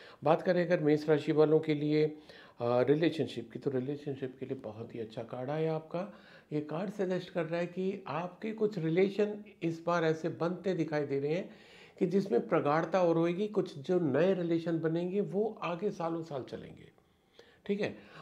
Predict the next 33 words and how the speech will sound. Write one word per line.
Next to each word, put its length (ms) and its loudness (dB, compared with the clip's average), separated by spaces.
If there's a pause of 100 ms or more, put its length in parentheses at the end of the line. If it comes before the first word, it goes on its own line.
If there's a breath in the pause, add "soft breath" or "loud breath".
(140 loud breath)
तो 140 4
दो 180 8
तीन 260 2
तरीके 340 2
के 140 2
रिलेशन 500 2
ही 100 4
हैं 160 2
जो 380 -2
आ-, 80 0
आगे 360 2
हमेशा 400 2
चलने 320 2
होते 160 2
हैं। 80 4
मान 140 0
लो 80 0
जैसे 260 -2
कलीग्स 440 -4
हैं 160 -2
तो 100 -6
सब 180 -6
छूट 200 -8
जाने 260 -8
हमारे, 300 -10 (640 loud breath)
तो 80 4
या 220 2
तो 160 2
आपकी 360 0
ल-, 680 -2
कोई, 360 4
अ, 460 -8
लव 580 0